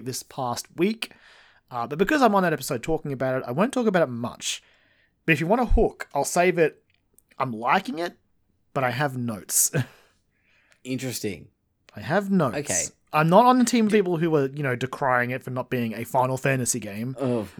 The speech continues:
Speaker 2: yeah,
Speaker 1: But
Speaker 2: well,
Speaker 1: there are
Speaker 2: Final Fantasy
Speaker 1: definitely
Speaker 2: will.
Speaker 1: things I love about Final Fantasy that are absent from this game. But the story is great, the characters are great, the music is god tier.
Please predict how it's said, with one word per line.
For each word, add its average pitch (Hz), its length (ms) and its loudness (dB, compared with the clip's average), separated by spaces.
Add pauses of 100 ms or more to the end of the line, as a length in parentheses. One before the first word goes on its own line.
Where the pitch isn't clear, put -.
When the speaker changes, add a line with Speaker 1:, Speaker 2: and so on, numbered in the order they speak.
Speaker 2:
yeah, 107 220 -4
Speaker 1:
But 156 180 4
Speaker 2:
well, 98 180 -4
Speaker 1:
there 156 220 2
are - 0 -
Speaker 2:
Final - 0 -
Fantasy 147 160 0
Speaker 1:
definitely 233 380 0
Speaker 2:
will. 220 60 -6
Speaker 1:
things 180 520 -4 (100)
I 143 140 2
love 117 380 -2
about 135 240 -4
Final 139 200 -2
Fantasy 147 460 -2
that 156 140 -2
are 123 180 -2 (220)
absent 139 380 -2
from 156 120 -8
this 147 160 -4
game. 190 420 -4 (1120)
But - 120 -12
the - 40 -10
story 151 540 4
is 123 140 0
great, 151 380 2
the 120 60 -14
characters 131 420 -6
are 110 60 -10
great, 139 300 -2
the 123 60 -10
music 139 340 -6
is 123 220 -4 (420)
god 143 280 0
tier. 139 420 0